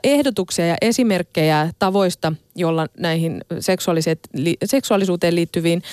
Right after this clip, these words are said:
asioihin voi sitten ottaa las-, lapsen kanssa puheeksi ja, ja, ö, korostetaan sitä, että, että tota, si-, se on tärkeää, että miten, ö,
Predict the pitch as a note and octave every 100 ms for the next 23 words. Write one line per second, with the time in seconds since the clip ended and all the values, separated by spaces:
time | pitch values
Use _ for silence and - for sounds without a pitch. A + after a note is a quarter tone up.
0 | - - G#3+ A#3 F#3 D#3+ D#3+ D#3+ E3+ D#3+
1 | D#3+ - - - - E3 D#3+ D3+ - D#3
2 | D3 D3+ - F3 E3+ - G3 - E3 D3
3 | D3+ - B3+ A#3+ G#3 G3 - E3+ - -
4 | - - F3 D#3+ - E3 D#3 D3 - F#3+
5 | F#3+ - E3+ D#3+ D#3 E3+ E3+ D#3 - D#3
6 | - _ - D#3 - D3+ D#3 - D#3 F3
7 | D#3 A#3+ D4 A#3+ E3 D3 B2+ F3 B3+ E4+
8 | D#4+ G3+ D#3+ - - - F#3 F3